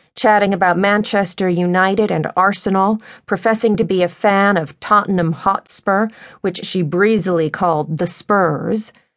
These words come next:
Eliza was torn between admiration and disapproval for her daughter's social ambitions, not to mention her ability to execute them.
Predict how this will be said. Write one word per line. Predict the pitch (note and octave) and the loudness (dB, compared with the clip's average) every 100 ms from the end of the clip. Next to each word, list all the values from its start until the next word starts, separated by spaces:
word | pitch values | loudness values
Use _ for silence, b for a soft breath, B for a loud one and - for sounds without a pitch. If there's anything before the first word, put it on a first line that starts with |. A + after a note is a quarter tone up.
| _ _ _ | _ _ _
Eliza | G#3 B3+ C#4+ C4+ | 2 4 4 4
was | B3 B3 | 2 0
torn | - C4 C4 | -2 2 2
between | A3+ G3+ G#3 F#3+ - | 0 -2 -2 -2 0
admiration | A3 G3 G3 F#3+ G3+ A#3 - E4 F4 | 0 0 2 2 2 -2 -4 -6 -4
and | F#3+ E3+ - | -4 -4 -2
disapproval | B3 C4+ A3+ - C4 D4+ G#3+ E3 | -2 -2 -4 -2 0 0 0 -2
for | F3 E3 | 0 0
her | F3 | 0
daughter's | F3 F3+ E3+ E3 - | 2 2 2 0 -4
social | - G#3 F#3+ F3 | -4 -4 -2 0
ambitions, | E3 E3 G3+ G#3+ - D#3+ E3+ - b b b | 0 0 0 -4 -4 -8 -8 -12 b b b
not | A3 A3 | -2 0
to | A3+ | 0
mention | G3 G#3 G#3 E3+ | 0 0 0 -2
her | F3 E3+ | 0 0
ability | D#3 F#3+ F3+ E3 | 0 0 0 -2
to | E3 | -2
execute | G#3+ A3 A3 A3 C3+ C3+ | -2 -4 -8 -6 -10 -8
them. | - - | -8 -8